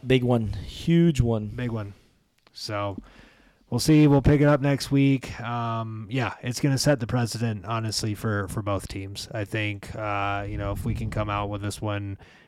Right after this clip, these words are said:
Speaker 2: and, and just, uh, this one, I mean, just, uh, come out with a win, period.
Speaker 1: Yes.
Speaker 2: Um, I don't really care how we do it. Um, just find a way to win this game, and then I think you have all the momentum. You get to six wins. You're bowl el-, eligible.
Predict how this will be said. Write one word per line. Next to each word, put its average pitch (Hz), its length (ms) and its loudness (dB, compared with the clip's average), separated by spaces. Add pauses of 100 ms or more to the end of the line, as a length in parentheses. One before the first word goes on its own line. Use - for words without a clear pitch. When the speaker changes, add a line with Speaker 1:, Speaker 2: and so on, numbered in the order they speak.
(160)
Speaker 2:
and, 101 460 -4
and 107 240 -6
just, - 380 -2
uh, 95 380 -14
this 135 300 2
one, 131 240 4
I 113 60 0
mean, 110 220 -2
just, - 360 -6
uh, 101 60 -14 (340)
come 113 180 -6
out 101 140 -4
with 95 120 -6
a 90 40 -8
win, 92 320 -14
period. 90 420 -12
Speaker 1:
Yes. 80 300 0
Speaker 2:
Um, 98 560 -10
I 110 120 -10
don't 110 100 -10
really 98 180 -10
care 98 180 -10
how 101 120 -6
we 98 160 -8
do 95 240 -12
it. 92 200 -18 (360)
Um, 98 800 -6
just 101 420 -8
find 110 400 -4
a 110 40 2
way 104 320 -2
to 101 120 -6
win 101 180 -6
this 98 200 -6
game, 98 520 -8 (420)
and 98 160 -10
then 95 640 -6 (180)
I 107 100 -6
think 95 240 -8
you 98 120 -2
have 98 120 -2
all 98 200 -2
the 95 100 -6
momentum. 95 600 -6
You 92 120 -8
get 98 400 -10
to 104 80 -10
six - 300 -10
wins. 95 440 -10
You're 92 100 -14
bowl 98 280 -6
el-, 98 300 -6
eligible. 95 640 -8